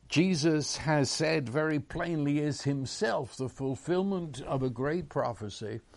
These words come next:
this shepherd goes into the wilderness, and it says he goes in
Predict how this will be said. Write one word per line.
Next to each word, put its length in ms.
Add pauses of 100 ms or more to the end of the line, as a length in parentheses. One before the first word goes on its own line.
(800)
this 480
shepherd 760 (520)
goes 380
into 920
the 160
wilderness, 640
and 140
it 120
says 360
he 100
goes 480
in 360